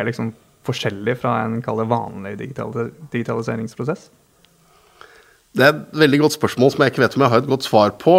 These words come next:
Speaker 2: men, men det er, det er ganske interessant hvis du tenker litt filosofisk på dette hele. Altså, der hvor vi er på skatten historisk, så har vi hatt et selvangivelseспrinsipp. Det vil si at du,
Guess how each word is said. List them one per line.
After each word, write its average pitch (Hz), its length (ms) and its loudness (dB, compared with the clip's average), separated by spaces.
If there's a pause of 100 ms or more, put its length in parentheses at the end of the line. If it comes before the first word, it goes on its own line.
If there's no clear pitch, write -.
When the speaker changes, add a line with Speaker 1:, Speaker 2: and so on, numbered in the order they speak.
Speaker 2:
men, 147 320 4
men 135 180 4
det 143 60 2
er, 131 160 2
det 131 140 4
er 135 100 2
ganske 131 240 0
interessant 117 640 0
hvis 123 100 0
du 135 80 -2
tenker 113 380 2
litt 95 100 -6
filosofisk - 1120 -4
på 120 160 0
dette 113 180 2
hele. 98 220 0 (800)
Altså, 117 240 4 (240)
der 113 180 6
hvor 120 140 0
vi 127 60 2
er 101 180 2
på - 120 -8
skatten - 440 -2
historisk, 104 500 -2
så - 140 -2
har 104 40 0
vi 104 60 4
hatt 101 140 -4
et 104 100 -4
selvangivelseспrinsipp. 92 1400 -4
Det 98 120 -6
vil 101 100 -4
si 98 100 -2
at 95 200 -4
du, 95 180 -4